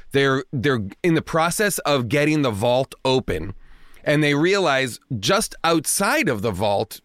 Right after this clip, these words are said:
r-, near, right where they are, one of the guys is like, "Hey, guys, look at this." And there is, waiting to be put into the vault, there is twenty-seven million pounds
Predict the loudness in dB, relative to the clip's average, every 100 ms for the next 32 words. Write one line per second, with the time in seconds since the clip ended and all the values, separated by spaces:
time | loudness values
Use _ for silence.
0 | -4 -4 -4 -2 0 2 0 -2 -2 0
1 | 0 2 0 2 2 2 0 -2 -6 -10
2 | _ _ -20 _ _ -6 0 2 2 0
3 | 0 0 2 0 0 -2 0 2 2 0
4 | 0 0 -2 -4 -2 0 0 -2 -8 -16
5 | -20 -10 0 2 2 2 2 0 -2 -4
6 | -4 0 2 2 2 0 -2 -2 -2 -2
7 | 0 0 0 0 0 0 0 0 2 2
8 | 0 -4 -20 -4 0 0 0 -4 -2 0
9 | 2 0 -2 0 0 0 0 0 -2 -2
10 | -2 0 0 -2 -4